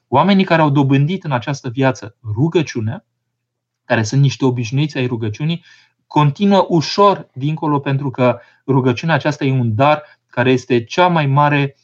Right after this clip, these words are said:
uh, să spunem, așezare a sufletului care poate fi pentru dincolo. Adică un om care sălășluiește continuu în Dumnezeu,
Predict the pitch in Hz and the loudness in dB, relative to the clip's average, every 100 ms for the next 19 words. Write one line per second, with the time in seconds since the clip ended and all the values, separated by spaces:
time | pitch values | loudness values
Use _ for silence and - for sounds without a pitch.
0 | _ _ - 120 113 123 110 - 151 139 | _ _ -8 -4 -4 -4 -6 -2 0 0
1 | - 135 - 123 110 123 160 160 160 - | 0 -2 0 0 0 2 2 2 0 0
2 | 143 127 156 156 147 139 131 131 127 143 | -2 -2 -8 -10 -8 -6 -6 -6 -4 -4
3 | 143 113 165 - _ _ - 170 175 165 | -4 -4 -4 -4 _ _ 0 2 2 2
4 | 165 - - 120 151 113 104 107 113 123 | -2 -4 -8 0 2 0 -4 -8 -6 -2
5 | 120 123 165 160 147 139 147 135 131 - | 0 2 2 2 0 0 2 2 2 0
6 | 143 160 - 135 127 123 135 147 135 143 | 0 0 -2 -4 -2 -2 0 0 -2 -2
7 | 131 123 120 123 170 | -2 -2 -4 0 0